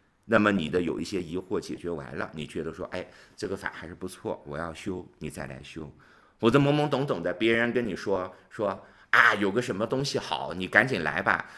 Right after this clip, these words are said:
这样子不仅对你自己不负责，对介绍的这个人也不是一个很好的因缘，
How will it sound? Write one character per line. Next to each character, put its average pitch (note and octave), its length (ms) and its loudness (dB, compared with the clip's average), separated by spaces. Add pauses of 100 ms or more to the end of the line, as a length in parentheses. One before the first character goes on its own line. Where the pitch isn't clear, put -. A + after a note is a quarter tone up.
(120)
这 D#3+ 100 8
样 D#3 180 12
子 G2+ 100 -2
不 C#3+ 160 0
仅 F2 180 -2
对 B2 160 -4
你 E2+ 120 -4
自 A2+ 180 -8
己 - 140 -10
不 G2+ 140 -6
负 G#2 180 -8
责， D#2 240 -6
对 B2+ 200 -2
介 D#3+ 240 2
绍 G#2 200 0
的 C#2+ 100 -6
这 F2+ 140 -6
个 E2 100 -6
人 C#2+ 380 -12
也 E2 160 -4
不 - 140 -6
是 C3+ 120 -4
一 A#2 100 -2
个 F#2+ 100 -6
很 E2+ 200 -12
好 - 160 -14
的 D2+ 140 -14
因 F#2+ 260 -10
缘， C#2+ 260 -14